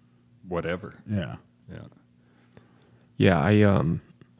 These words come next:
Speaker 3: what I find more, and this is, this is what Aaron was alluding to, what I find more and more is I have to be, like, I always have this idea of, like, okay,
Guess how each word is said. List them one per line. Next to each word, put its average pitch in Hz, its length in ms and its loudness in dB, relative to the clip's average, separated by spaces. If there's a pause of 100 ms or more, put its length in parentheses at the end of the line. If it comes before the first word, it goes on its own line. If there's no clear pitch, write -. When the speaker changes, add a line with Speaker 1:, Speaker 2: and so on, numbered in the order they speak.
(880)
Speaker 3:
what 107 120 6
I 113 240 8
find 98 420 2
more, 92 300 4
and 90 180 2
this 92 200 2
is, - 120 -2
this 92 340 -2
is 87 80 -6
what 87 180 2
Aaron 87 240 2
was 80 120 0
alluding 85 280 2
to, 85 120 2
what 85 120 4
I 95 120 6
find 104 260 6
more 92 180 6
and 90 80 4
more 87 300 4
is 85 120 0
I 101 240 2
have 101 420 -2
to 87 560 0 (1800)
be, 82 640 0 (3000)
like, 98 180 2
I 98 180 8
always 98 280 8
have 92 200 4
this 90 200 6
idea 87 380 6
of, 82 100 0
like, 82 240 2
okay, 82 400 2